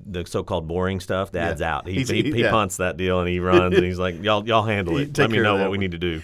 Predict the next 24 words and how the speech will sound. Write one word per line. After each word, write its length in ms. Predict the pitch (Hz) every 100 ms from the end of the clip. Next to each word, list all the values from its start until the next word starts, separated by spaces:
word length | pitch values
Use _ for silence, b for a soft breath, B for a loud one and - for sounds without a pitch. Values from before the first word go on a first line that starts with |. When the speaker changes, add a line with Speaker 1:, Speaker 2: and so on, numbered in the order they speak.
| -
Speaker 2:
No, 80 | 202
it, 200 | 196 185
th-, 200 | 151 151
this 260 | 135 165 -
would 120 | 131
never 200 | 123 110
happen 260 | 113 107 90
with 100 | 85
Chicken 240 | 104 92
Express, 380 | 82 - 82 -
but 140 | 131
l-, 60 | 135
uh, 220 | 151 139 -
here's 300 | 117 123 104
a, 20 |
f-, 140 | 92
a 100 | 131
hypothetical. 640 | 113 107 95 95 92 - - B B
If 120 | 131 139
you 80 |
had 100 | 185
a 40 | 147
bad 340 | 113 123 120
franchisee, 680 | - 107 98 98 85 - -